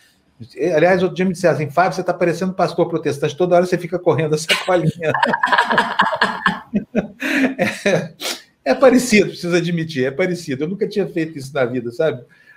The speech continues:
Mas é parecido e eu tô encantado com a resposta das pessoas. E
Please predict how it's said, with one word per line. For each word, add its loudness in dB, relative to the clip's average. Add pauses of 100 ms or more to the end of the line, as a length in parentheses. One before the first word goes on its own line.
(200)
Mas 0
é 6
parecido 0
e 6
eu 2
tô 2
encantado 2
com 0
a 0
resposta -2
das -12
pessoas. -8
E -14